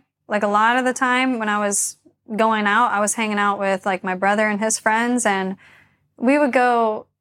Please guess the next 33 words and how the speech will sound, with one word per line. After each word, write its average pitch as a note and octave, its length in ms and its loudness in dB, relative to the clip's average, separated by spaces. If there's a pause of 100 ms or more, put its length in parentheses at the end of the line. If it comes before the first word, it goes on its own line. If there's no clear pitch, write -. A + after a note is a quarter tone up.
(200)
riding A3+ 400 0
around A3 240 0
in G3 120 -2
dune G#3+ 280 -2
buggies, C#4 680 -2 (160)
if - 180 -14
you G#3 60 -12
guys A3 160 -2
are A3 100 -4
familiar A3 380 -6
with A#3 120 -10
that. A#3 680 -2 (220)
<laughs> - 240 -12
And A#3 420 0
we A#3+ 200 0
would C#4 120 2
just A#3 220 -2
be G3+ 380 -4 (280)
so A3+ 240 0
crazy. G#3 320 0
Like, F#3+ 160 0
we G3+ 60 0
would G#3 160 0
get G3 240 0
muddy, A3 300 2
and G3 380 -2
by G#3+ 140 2
the G#3+ 80 0
time A3 240 -2
we'd G3+ 140 -4
come G#3 180 -2
home, G3+ 300 0
like, F#3 240 -2